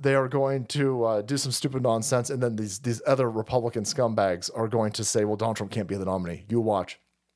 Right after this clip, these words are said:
I think we need to get real loud, and we need to get real loud before they do it. These criminals in the Republican Party are part of the death cult. They are working hand in hand with the Democrats. It's very open. It's very clear to see.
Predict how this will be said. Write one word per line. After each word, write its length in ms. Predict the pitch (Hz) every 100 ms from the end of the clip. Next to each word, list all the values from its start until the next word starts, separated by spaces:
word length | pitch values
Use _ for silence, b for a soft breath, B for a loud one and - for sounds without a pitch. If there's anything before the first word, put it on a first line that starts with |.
| _ _ _
I 100 | 143
think 240 | 151 139 139
we 80 |
need 160 | 139 139
to 100 | 135
get 240 | 131 139
real 300 | 120 147 165
loud, 400 | 165 131 123 127 - B B B B B
and 220 | - 131
we 100 | 120
need 160 | 131 139
to 60 | 139
get 200 | 139 139
real 220 | 139 160
loud 200 | 156 147
before 320 | 127 - 165
they 160 | 143 120
do 220 | 117 147
it. 120 | 107 - _ _ _ _ _ _ _ _ -
These 420 | 101 151 185 165
criminals 600 | - 180 160 156 156 143
in 140 | -
the 80 | 135
Republican 640 | 127 107 147 147 147 139 120
Party 340 | 131 131 131
are 160 | 120 104
part 360 | - 117 117 -
of 200 | 104 98
the 80 |
death 300 | 95 98 98
cult. 320 | - 95 - -
They 100 | 120
are 140 | 110
working 360 | 107 127 135 139
hand 360 | 107 135 127 123
in 100 | 104
hand 300 | 117 110 107
with 140 | 98
the 60 | 98
Democrats. 540 | 104 95 - 101 -
It's 180 | 127 107
very 280 | 107 104 95
open. 320 | 90 95 92
It's 100 | 82
very 200 | 95 90
clear 220 | - 92
to 80 | 80
see. 320 | - 90 76